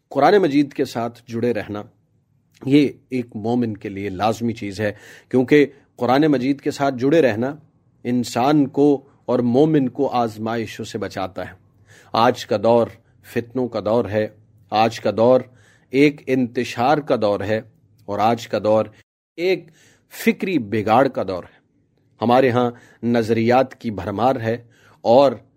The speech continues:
نئے نئے نظریہ حیات پیش کیے جا رہے ہیں، اور کہا یہ جا رہا ہے کہ یہ نظریہ حیات اس قدر مکمل ہے کہ اس کے مطابق اگر زندگی گزاری جائے تو موجود دنیا کے سارے مسائل حل ہو سکتے ہیں۔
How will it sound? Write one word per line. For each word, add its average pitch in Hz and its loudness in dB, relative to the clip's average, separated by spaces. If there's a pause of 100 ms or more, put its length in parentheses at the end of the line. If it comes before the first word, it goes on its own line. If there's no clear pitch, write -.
(160)
نئے 143 2
نئے 123 0 (400)
نظریہ 120 -2 (320)
حیات 107 0 (580)
پیش 127 0
کیے 104 -4
جا 98 -2
رہے 104 0
ہیں، 101 -2 (320)
اور 117 0
کہا 135 0
یہ 165 2
جا 143 2
رہا 147 0
ہے 160 -2 (300)
کہ 123 -2
یہ 131 2
نظریہ 131 -2 (220)
حیات 123 0
اس 123 -8
قدر 127 0
مکمل 143 2
ہے 147 2 (420)
کہ 120 -4
اس - -10
کے 131 -6
مطابق 120 -4
اگر 113 -4
زندگی 120 0
گزاری 110 -2
جائے 123 4 (360)
تو 120 -4
موجود 123 0
دنیا 135 0
کے 123 -8
سارے 117 -4
مسائل 107 -8 (100)
حل 98 -8
ہو 92 -10
سکتے - -16
ہیں۔ - -20